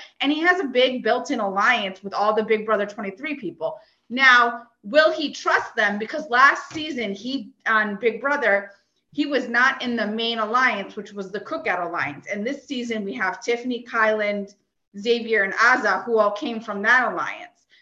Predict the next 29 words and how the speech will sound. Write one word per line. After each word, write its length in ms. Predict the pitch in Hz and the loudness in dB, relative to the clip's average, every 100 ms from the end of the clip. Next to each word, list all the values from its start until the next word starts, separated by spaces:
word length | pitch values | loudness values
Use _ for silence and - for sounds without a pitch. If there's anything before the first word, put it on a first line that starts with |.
| _ | _
The 100 | 208 | -8
only 360 | 247 285 294 285 | -4 0 0 0
person 380 | 285 277 254 214 | -2 -2 -2 -8
who's 220 | 240 226 | -6 0
on 220 | 226 220 | 0 0
this 220 | 214 - | -4 -6
season 540 | 254 240 214 196 196 - _ _ _ - | -8 -4 -4 -4 -6 -12 _ _ _ -10
of 140 | 190 | -4
the 60 | 196 | -4
Challenge 460 | - 262 233 226 220 | -2 -2 0 -2 -2
U 120 | 196 | -4
S 160 | 190 | 0
A 100 | 277 | -2
with 140 | 277 233 | 0 -4
him 180 | 202 240 | -4 -6
who 120 | 208 | -6
was 180 | 190 190 | -6 0
not 380 | 240 320 - 226 | 4 4 2 -4
in 80 | |
that 240 | 220 190 - | -2 -4 -6
Cookout 340 | 208 202 190 | -8 -4 -2
Alliance 300 | 185 180 185 | -2 -4 -4
is 100 | 185 | -8
Alyssa. 520 | 190 185 220 - 135 165 | -10 -6 -6 -6 -10 -8
So 180 | 190 190 | -8 -4
maybe 300 | 208 220 226 | -2 -2 -6
he 280 | - 254 | -6 -4
and 80 | 220 | -2
Alyssa 580 | 165 180 - 285 277 | -4 -4 -4 -2 -2